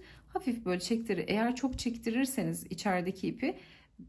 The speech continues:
e, büzülmeler olur. Bu da çantanın formunu bozar. Bunu da belirtmekte fayda var. Şimdi diğer rengime geçiyorum. Bakın böyle.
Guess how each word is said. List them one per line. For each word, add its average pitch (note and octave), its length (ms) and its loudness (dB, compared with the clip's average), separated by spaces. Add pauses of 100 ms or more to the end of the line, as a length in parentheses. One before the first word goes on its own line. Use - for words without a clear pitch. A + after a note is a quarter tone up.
(120)
e, F3 240 2
büzülmeler G#3+ 600 6
olur. C4+ 360 6
Bu A#3 80 0
da G#3+ 80 4
çantanın A3+ 420 2
formunu G3+ 460 4
bozar. G3+ 360 0
Bunu F3 120 -2
da E3+ 100 0
belirtmekte F3+ 540 -2
fayda - 280 -2
var. - 140 -8 (320)
Şimdi D4 460 2 (100)
diğer A3+ 220 6
rengime D#3 280 2
geçiyorum. A#3+ 680 2 (580)
Bakın F#3+ 280 -2
böyle. E3+ 540 0